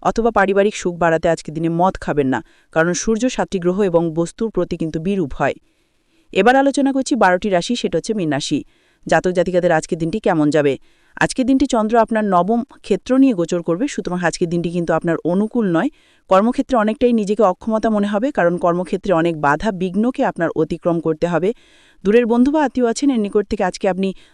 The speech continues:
দুঃসংবাদ পেতে পারেন, তাতে মানসিক শান্তির কিন্তু অভাব হবে। আজকে আপনি প্রচুর অশান্তি অনুভব করতে পারেন। বাবা মার সাথে আজকে বিতর্কে আপনি জড়িয়ে যেতে পারেন। হঠাৎ করে বাবা আপনাকে আজকে কোনো কথাও বলতে পারে।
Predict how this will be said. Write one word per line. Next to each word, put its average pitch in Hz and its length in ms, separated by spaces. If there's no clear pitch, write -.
দুঃসংবাদ 254 600
পেতে 180 180
পারেন, 190 240
তাতে 196 200
মানসিক 175 420
শান্তির 180 380
কিন্তু 175 240
অভাব 151 260
হবে। 127 220
আজকে - 280
আপনি 277 180
প্রচুর 254 340
অশান্তি 254 420
অনুভব 214 380
করতে 208 240
পারেন। 196 280
বাবা 175 220
মার 175 200
সাথে 175 260
আজকে 156 260
বিতর্কে 254 440
আপনি 226 180
জড়িয়ে 208 260
যেতে 202 180
পারেন। 202 220
হঠাৎ 262 340
করে 262 180
বাবা 190 240
আপনাকে 190 300
আজকে 180 200
কোনো 180 200
কথাও 208 420
বলতে 170 280
পারে। 147 220